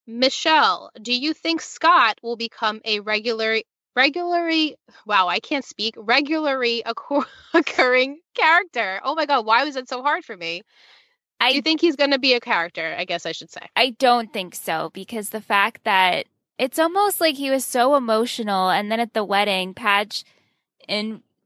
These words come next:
Speaker 2: you know, in certain words, was like, "Hey, don't be a stranger." And he's like, "Yeah, maybe I'll hit you guys up on the holidays." I was
Speaker 1: Right,
Speaker 2: like,
Speaker 1: very up in the air.
Speaker 2: "Okay, so you're going back to your family, and now you found out your biological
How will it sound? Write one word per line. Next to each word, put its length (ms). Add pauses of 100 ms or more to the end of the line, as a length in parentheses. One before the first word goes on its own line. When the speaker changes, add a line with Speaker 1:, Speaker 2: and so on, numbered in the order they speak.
(120)
Speaker 2:
you 120
know, 140
in 240
certain 320
words, 340
was 100
like, 140
"Hey, 160
don't 180
be 140
a 60
stranger." 600
And 140
he's 160
like, 240
"Yeah, 320
maybe 160
I'll 100
hit 220
you 80
guys 240
up 160
on 100
the 80
holidays." 680 (560)
I 100
was 80
Speaker 1:
Right, 60 (100)
Speaker 2:
like, 100
Speaker 1:
very 320
up 160
in 80
the 160
air. 360 (220)
Speaker 2:
"Okay, 640
so 400
you're 300
going 260
back 360
to 120
your 200
family, 1040 (520)
and 160
now 180
you 200
found 260
out 240
your 80
biological 720